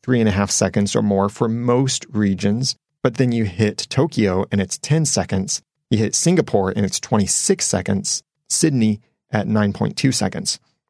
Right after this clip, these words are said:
Or Podomatic is okay at most places, a couple seconds for most regions. And then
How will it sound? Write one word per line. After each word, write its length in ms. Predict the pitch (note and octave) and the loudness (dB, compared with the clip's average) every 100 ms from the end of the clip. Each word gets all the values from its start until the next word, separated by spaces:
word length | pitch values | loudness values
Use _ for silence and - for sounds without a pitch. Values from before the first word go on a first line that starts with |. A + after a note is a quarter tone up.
| _ - | _ 0
Or 160 | C3 | 2
Podomatic 760 | C3 - C3+ C3 C#3+ C3+ G#2+ - _ _ | 0 0 0 2 2 2 -2 -6 _ _
is 320 | - B2+ A2+ - _ _ | 0 2 0 -6 _ _
okay 580 | D#3+ D#3+ - B2 G#2 C3+ - | -2 0 2 2 2 0 -2
at 100 | C3 | -2
most 280 | G#2+ G#2 - | 0 -2 -2
places, 500 | F#2+ F2+ - C3 - | -2 -2 -2 -2 -4
a 60 | C#3 | -2
couple 260 | A2 G2 G#2 | -2 -2 -2
seconds 580 | - F#2+ G3+ - - - _ _ | -2 0 0 0 -4 -8 _ _
for 80 | A#2 | 0
most 360 | G2+ G2 - | 0 0 -2
regions. 440 | G2 G2 A2 G#2+ - - | -2 0 2 0 -2 -4
And 260 | A2+ G#2+ G#2 | 0 2 2
then 420 | C#3 C3+ A#2 C3 | 2 2 0 -6